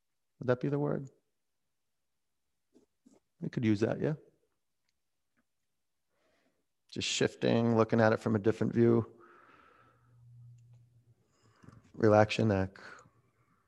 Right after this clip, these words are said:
Relax your brow. Relax your tongue. How do you relax your tongue?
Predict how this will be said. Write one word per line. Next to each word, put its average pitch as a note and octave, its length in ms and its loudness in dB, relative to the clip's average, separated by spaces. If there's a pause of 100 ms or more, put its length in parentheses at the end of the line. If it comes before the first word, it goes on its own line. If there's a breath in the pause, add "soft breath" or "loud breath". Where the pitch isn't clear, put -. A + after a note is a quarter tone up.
(640)
Relax - 1080 -4
your F#2+ 140 -6
brow. G2+ 680 2 (1300)
Relax F#2+ 320 -4
your G2+ 80 -4
tongue. - 260 -2
How G#2+ 140 6
do D3 80 4
you F#3 60 6
relax D3 340 4
your - 80 0
tongue? F2 420 -2